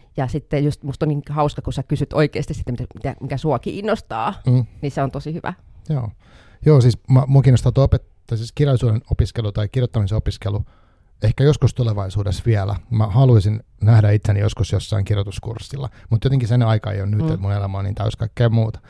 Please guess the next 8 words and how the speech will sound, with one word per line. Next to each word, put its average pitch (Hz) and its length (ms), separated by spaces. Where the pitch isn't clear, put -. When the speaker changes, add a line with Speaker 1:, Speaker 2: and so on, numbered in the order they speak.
Speaker 2:
Mut - 100
tänään 160 180
puhutaan 110 320
susta, 120 320
<laughs> 147 100
eikä 123 160
mun 113 180
kirjoituskursseista. 127 840